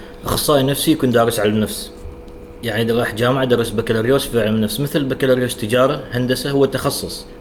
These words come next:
ما له علاقة في الطب. وبعدين تروح تكمل ماجستير، ضروري، ضروري يكون عندك ماجستير عشان تمارس وتقدم جلسات. وبعدين إذا تحب تكمل دكتوراه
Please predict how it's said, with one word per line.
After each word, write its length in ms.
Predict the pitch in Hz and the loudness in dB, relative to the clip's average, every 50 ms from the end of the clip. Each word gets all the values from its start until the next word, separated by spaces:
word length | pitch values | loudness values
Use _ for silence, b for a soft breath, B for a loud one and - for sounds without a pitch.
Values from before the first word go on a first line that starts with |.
| - | -2
ما 120 | 117 131 143 | 0 2 4
له 80 | 156 | 4
علاقة 280 | 147 135 127 123 - 107 | 4 4 4 2 0 -4
في 80 | - | -8
الطب. 260 | 107 - - - 101 92 - - - - - - B B B B B B B B B B B B B B B B B B - - - - - - | -10 -8 -6 -6 -6 -6 -6 -10 -12 -12 -12 -12 B B B B B B B B B B B B B B B B B B -16 -16 -16 -16 -10 -4
وبعدين 360 | 117 120 120 117 139 160 170 | 0 2 2 2 4 2 2
تروح 140 | 160 156 151 | 2 0 -2
تكمل 340 | - - - 135 139 131 127 | -2 -2 0 2 2 2 4
ماجستير، 420 | 123 123 120 117 - - - 160 | 4 2 2 0 -2 0 0 0
ضروري، 400 | 139 135 139 147 156 156 123 113 - - | 4 4 4 6 6 4 2 0 -4 -2
ضروري 280 | 104 123 127 147 143 131 | 0 2 4 6 4 4
يكون 140 | - 127 117 | 4 2 2
عندك 220 | 113 117 117 - | 2 0 0 0
ماجستير 420 | 113 110 110 110 - - 135 131 | -2 -2 0 -2 0 2 2 2
عشان 260 | 113 107 - 123 117 110 | 2 2 0 -2 -2 -2
تمارس 380 | 113 120 123 127 131 123 - | 0 2 2 2 2 2 -2
وتقدم 420 | 110 - - - 110 104 107 104 101 | -6 -8 -6 -6 -4 -2 0 0 0
جلسات. 440 | 95 101 98 - - 98 92 - | 0 -2 -2 -2 -4 -4 -4 -2
وبعدين 220 | 131 139 143 151 156 | 0 2 2 4 4
إذا 120 | 147 139 | 2 0
تحب 240 | 147 - - 135 - | 0 -2 -4 -4 -4
تكمل 320 | - - 139 135 135 127 | -4 -2 0 0 0 0
دكتوراه 540 | 120 123 - - 123 123 123 147 185 190 - | -2 -4 -2 2 4 4 6 4 2 2 -4